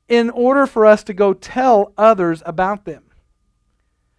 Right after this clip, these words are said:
They aren't done just to get you out of that hot spot you're in. They're meant for you to go tell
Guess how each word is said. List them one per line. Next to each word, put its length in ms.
They 100
aren't 300
done 280
just 200
to 60
get 220
you 120
out 140
of 40
that 160
hot 180
spot 280
you're 160
in. 180
They're 280
meant 440
for 100
you 160
to 80
go 160
tell 460